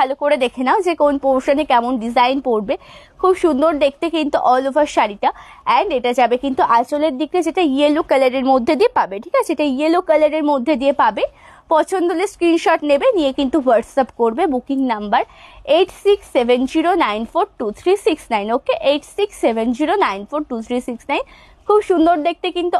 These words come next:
all over শাড়িটা, all over লুকটা কিন্তু যাবে খুব সুন্দর ডিজাইনের মধ্যে দিয়ে।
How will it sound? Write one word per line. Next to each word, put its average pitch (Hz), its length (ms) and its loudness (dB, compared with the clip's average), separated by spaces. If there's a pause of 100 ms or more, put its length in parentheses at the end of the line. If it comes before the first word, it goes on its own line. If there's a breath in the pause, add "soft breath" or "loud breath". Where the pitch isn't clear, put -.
(120)
all 277 220 2
over 320 160 0 (120)
শাড়িটা, 226 340 0 (100)
all 254 200 2
over 330 160 2 (140)
লুকটা 381 260 -2 (100)
কিন্তু 320 200 0 (120)
যাবে 247 240 2
খুব 370 100 -2 (140)
সুন্দর 269 300 0 (120)
ডিজাইনের 240 540 0
মধ্যে 208 340 -2
দিয়ে। 233 140 -2